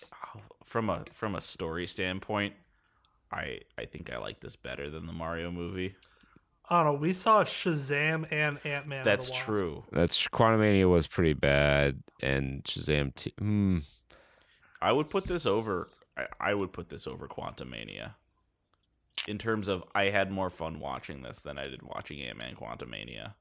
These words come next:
Speaker 3: Yeah. And maybe. It's, it's among the worst movies of the year,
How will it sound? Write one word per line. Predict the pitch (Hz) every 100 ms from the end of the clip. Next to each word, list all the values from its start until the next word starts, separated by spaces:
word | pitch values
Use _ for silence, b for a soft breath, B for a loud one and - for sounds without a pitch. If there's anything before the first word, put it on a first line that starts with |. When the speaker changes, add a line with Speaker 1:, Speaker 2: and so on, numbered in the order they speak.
| _ _ _ _ _ _ _ _ _ _ _ _ _ _ _ _ _ -
Speaker 3:
Yeah. | 117 123 131 131 127 127 107 B B _ _ _ _ _ _ _ _ -
And | 113 107
maybe. | 104 98 - 85 87 - _ _ _ _ _ b b -
It's, | 127 - - - b b _
it's | 147 - 165
among | 156 160 160 151 127
the | 110
worst | 95 92 82 -
movies | 85 76 78 87
of | 85 65
the | 71 -
year, | -